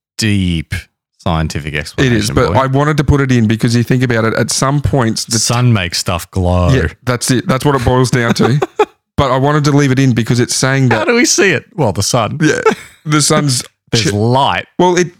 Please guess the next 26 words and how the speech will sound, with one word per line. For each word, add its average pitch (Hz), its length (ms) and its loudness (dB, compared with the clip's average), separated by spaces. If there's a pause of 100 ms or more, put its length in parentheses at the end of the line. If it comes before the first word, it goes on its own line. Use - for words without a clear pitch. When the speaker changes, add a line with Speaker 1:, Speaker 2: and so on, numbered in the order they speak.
(140)
Speaker 2:
it's 139 240 -2
charging 139 540 0
the 131 60 2
particles 113 540 0
as 107 140 0
well 113 180 2
and 110 100 2
making 110 340 2
them 110 180 2
Speaker 1:
Yeah. 87 340 -2 (340)
Speaker 2:
r-, 117 120 -6 (100)
radiate 113 440 0
themselves. 107 600 -2
Speaker 1:
It's 123 140 -4
like 170 160 -2
when 156 80 2
you 113 100 2
charge 101 380 -2
your 87 80 -4
phone 90 340 -2
and 76 80 -4
then 78 120 -4
turn 85 220 -2
on 80 100 -2
the 82 80 -6
torch. - 480 -6